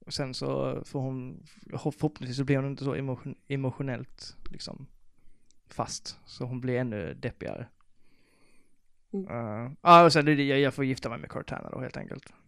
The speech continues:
Speaker 2: Alltså, jag anade det.
Speaker 1: Ja, men hon är, ja, hon är... Mm. Nu, nu har du inte, eh, ja, jag ska inte säga någonting.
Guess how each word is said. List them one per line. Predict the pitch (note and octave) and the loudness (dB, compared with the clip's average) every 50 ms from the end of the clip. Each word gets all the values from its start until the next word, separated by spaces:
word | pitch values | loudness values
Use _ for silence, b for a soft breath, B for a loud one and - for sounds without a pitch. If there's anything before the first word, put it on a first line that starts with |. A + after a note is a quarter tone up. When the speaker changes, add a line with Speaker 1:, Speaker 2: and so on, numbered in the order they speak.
| - _ _ _ - | -20 _ _ _ -20
Speaker 2:
Alltså, | - - F#3 | -12 -8 -6
jag | F3+ F3+ - | -4 -2 0
anade | A3 G#3+ G3 E3+ E3 E3 E3 F3+ G#3 G3+ | 0 2 2 0 -2 -2 -4 -4 -4 -6
det. | E3 D3 C#3+ - _ - - _ - - - - - - | -8 -8 -12 -14 _ -20 -20 _ -20 -20 -20 -20 -16 -6
Speaker 1:
Ja, | - D3+ C#3 C#3 | -4 -2 0 0
men | C3+ C3 C3 | 0 0 0
hon | B2 C#3+ C#3+ C3+ | -2 -2 -2 -2
är, | C3 B2+ - - C3 - - | -2 -2 -2 -4 -6 -6 -8
ja, | - C#3 - B2+ A2 A#2 - - - - | -8 -8 -8 -8 -10 -12 -14 -14 -12 -10
hon | - - | -8 -8
är... | C3+ C#3 C#3 C3+ | -8 -8 -8 -8
Mm. | C#3 C#3 C#3 C#3+ C#3+ C3+ C3+ D#3+ E3+ - - - - - - - - _ - - _ - - - - - - - - - _ - - B B B B B B B | -10 -10 -10 -10 -10 -10 -12 -14 -16 -16 -20 -20 -20 -20 -20 -20 -20 _ -20 -20 _ -20 -18 -18 -18 -18 -20 -20 -20 -20 _ -14 -10 B B B B B B B
Nu, | E3 E3 F3 | 6 6 8
nu | F3 F3+ | 8 10
har | F3 F#3 F#3+ | 10 10 10
du | F3+ F#3 | 10 8
inte, | F#3 F3+ - - E3 D#3 | 4 4 -2 -4 -4 -2
eh, | D#3+ D#3 | -2 0
ja, | D3 D3+ D#3 E3 D#3+ | 2 2 2 2 2
jag | D#3 C#3+ | 0 -2
ska | - D3+ | -2 -6
inte | C3+ - | -8 -8
säga | - - | -10 -12
någonting. | - - - - D#3+ | -12 -14 -20 -20 -20